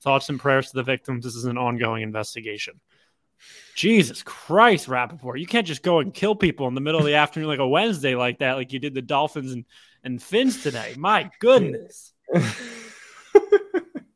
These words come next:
What's on my mind? Shit. Well, now it's thoughts and prayers to the Finns and the Ravens who were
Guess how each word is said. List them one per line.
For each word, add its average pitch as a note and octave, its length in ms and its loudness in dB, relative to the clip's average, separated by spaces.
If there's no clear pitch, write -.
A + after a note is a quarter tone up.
What's F#3 220 2
on G3+ 80 8
my E3+ 100 4
mind? A#2+ 240 -6
Shit. - 440 -10
Well, C#3+ 240 -4
now D3 340 2
it's - 240 -10
thoughts C#3+ 300 -2
and C#3 100 -10
prayers C3 400 -2
to - 80 -8
the A#2+ 80 -8
Finns B2+ 480 -6
and B2 120 -12
the A#2 100 -10
Ravens A#2 520 -6
who A#2 140 -12
were A#2 280 -8